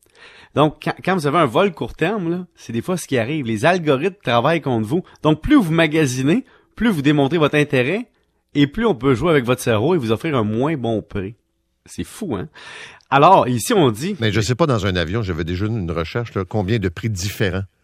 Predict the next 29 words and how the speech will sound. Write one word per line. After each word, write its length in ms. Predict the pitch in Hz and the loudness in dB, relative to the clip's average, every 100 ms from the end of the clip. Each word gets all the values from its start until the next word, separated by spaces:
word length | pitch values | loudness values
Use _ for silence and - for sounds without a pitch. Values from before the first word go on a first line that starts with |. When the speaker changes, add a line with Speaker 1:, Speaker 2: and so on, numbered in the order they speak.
| _ _ _ _ _ | _ _ _ _ _
Speaker 2:
Si 120 | 95 | -20
tu 100 | - | -8
prends 200 | 120 135 | -2 0
tous 100 | 139 | 0
les 180 | 127 101 | -2 -2
sièges, 460 | - 117 139 131 | -2 -2 -2 -6
puis 100 | - | -8
les 140 | 92 95 | -6 -6
prix 180 | - | -6
payés 340 | 120 107 98 120 | -2 0 0 0
par 180 | 92 82 | -2 -4
les 100 | 87 | -2
passagers, 560 | 95 85 85 80 131 | -2 0 -4 -4 -6
là, 160 | 117 87 | -6 -8
il 40 | 65 | -4
y 40 | |
avait 140 | 82 101 | -2 0
un 120 | 92 | 0
nombre 240 | 104 117 - | -2 -4 -4
effarant 480 | 117 113 101 104 95 | -4 -2 -2 -2 -6
de 100 | 78 | -8
prix, 440 | - 92 95 87 | -8 -6 -4 -6
euh, 100 | 65 | -8
qui 160 | 87 71 | -10 -6
Speaker 1:
Hmm. 40 | |
Speaker 2:
variait, 340 | 82 82 82 | -6 -4 -6
là, 180 | 82 78 | -4 -6
de 140 | 69 | -6
Speaker 1:
Ben, 140 | 64 | -10